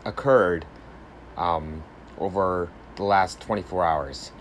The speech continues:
Team Z Sports reports that Jimmy Uso and Naomi were driving in Detroit when they went da-,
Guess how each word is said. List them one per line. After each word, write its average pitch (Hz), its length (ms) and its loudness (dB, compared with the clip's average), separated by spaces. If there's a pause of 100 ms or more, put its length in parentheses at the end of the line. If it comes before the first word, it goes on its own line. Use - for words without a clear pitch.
(260)
Team 160 400 0
Z 135 400 2
Sports - 540 2
reports 120 400 6
that 95 160 2
Jimmy 135 280 0
Uso 127 440 2
and 117 220 0
Naomi 127 420 4
were 104 120 4
driving 113 540 6
in 113 200 -2
Detroit 113 540 2 (300)
when 113 160 -2
they 107 220 4
went 117 340 0
da-, 131 160 2